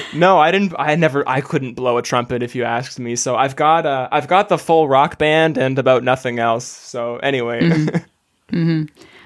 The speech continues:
Speaker 2: Oh no, I, it's, it's really, um, uh,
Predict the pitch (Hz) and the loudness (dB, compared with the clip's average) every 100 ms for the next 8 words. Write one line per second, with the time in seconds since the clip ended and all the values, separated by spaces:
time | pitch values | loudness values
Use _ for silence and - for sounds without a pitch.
0 | _ 196 196 196 196 180 - 175 185 196 | _ 0 0 2 2 4 2 2 2 2
1 | - 180 175 - 196 202 202 202 226 233 | 2 0 0 -2 -2 -2 0 0 2 2
2 | 214 180 165 165 156 156 151 151 - _ | 2 2 0 0 0 0 -2 -4 -6 _
3 | - 170 156 156 151 | -8 -6 -4 -6 -8